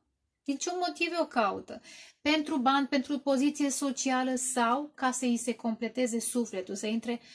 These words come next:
în această unitate sufletească, spirituală. Care este motivația?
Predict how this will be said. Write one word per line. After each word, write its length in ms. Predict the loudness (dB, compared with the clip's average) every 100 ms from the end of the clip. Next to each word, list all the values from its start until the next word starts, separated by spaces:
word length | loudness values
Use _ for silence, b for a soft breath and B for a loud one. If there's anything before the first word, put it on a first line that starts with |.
| B B
în 100 | -4
această 380 | -2 -2 -4 -4
unitate 600 | 2 2 2 -2 -4 -6
sufletească, 640 | -10 -10 -10 -6 -8 -8
spirituală. 760 | -10 -10 -12 -10 -8 -8 -10 -14 _ _ _ _ _
Care 320 | 6 6 8
este 280 | 4 -2 -8
motivația? 840 | -8 -10 -10 -8 -10 -12 -16 -16